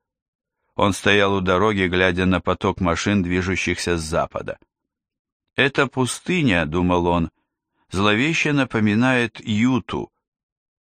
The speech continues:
Тоже пыльное голубое небо на горизонте, тот же оцепенелый дневной жар. Когда гипотетики конструировали планету,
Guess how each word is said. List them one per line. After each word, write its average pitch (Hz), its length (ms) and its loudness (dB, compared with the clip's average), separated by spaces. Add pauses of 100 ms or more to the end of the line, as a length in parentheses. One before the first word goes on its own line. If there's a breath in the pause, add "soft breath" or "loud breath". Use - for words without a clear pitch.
(320)
Тоже 110 440 2
пыльное 101 600 2
голубое 92 600 2
небо 98 380 2
на 98 140 0
горизонте, 87 800 -2 (580)
тот 127 220 2
же 117 180 2
оцепенелый 110 880 2
дневной 95 640 2
жар. 92 460 2 (920)
Когда 95 400 0
гипотетики 95 840 -2
конструировали 92 880 0
планету, 90 680 -2